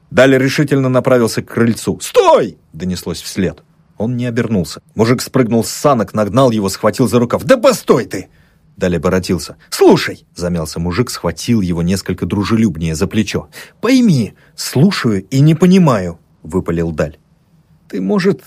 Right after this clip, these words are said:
человек и добрый, а только...» Добрым человеком на Руси принято называть круглого дурака. Эти языковые тонкости Владимиру Ивановичу были уже доступны. «Э, нет», саркастически перебил он.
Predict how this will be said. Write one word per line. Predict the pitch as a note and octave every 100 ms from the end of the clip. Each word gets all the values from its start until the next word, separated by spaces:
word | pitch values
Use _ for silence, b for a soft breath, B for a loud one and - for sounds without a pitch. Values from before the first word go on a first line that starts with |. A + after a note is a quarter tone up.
| _
человек | - F3+ F3+ F#3+ F#3+ E3
и | D#3+ D#3 C#3 D3
добрый, | D#3 E3 B3+ A2+ F#2+ F2 - _ _
а | E3
только...» | - A3+ F#3 G#3 D#3+ - _ -
Добрым | F2 C3 C3 B2+
человеком | A#2 B2+ B2+ B2+ E3+ - E2+
на | E2
Руси | D#2 D2+ - -
принято | - C#3+ D#3+ D3+ D3
называть | B2+ A#2 B2 B2
круглого | - A#2 A2 A#2 G#2+
дурака. | F#2 A2 A#2 A#2 E2+ - G2
Эти | F#2+ G#2
языковые | G2 F#2+ G2+ G#2 G#2 G2
тонкости | C#3 C#3 - -
Владимиру | F#2+ G2 F#2+ G2 G2
Ивановичу | A2+ A2 -
были | F2+ G2
уже | F2+ F#2
доступны. | E2+ F#2 - - - - _ _ _
«Э, | E3 A#3
нет», | G3 F3+ F#3+ - - _ _
саркастически | - F2+ - D#2 D#2+ - -
перебил | D#2 E2 D#2+ D#2 D#2
он. | F2+